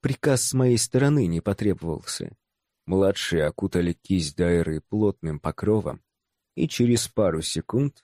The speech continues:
брызнули в стороны. «Не может быть»,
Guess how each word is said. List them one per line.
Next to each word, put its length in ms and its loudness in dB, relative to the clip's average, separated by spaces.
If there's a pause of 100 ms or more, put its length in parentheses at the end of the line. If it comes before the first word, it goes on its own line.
(120)
брызнули 680 -4
в 60 -8
стороны. 500 -10 (960)
«Не 140 -8
может 400 -4
быть», 280 -12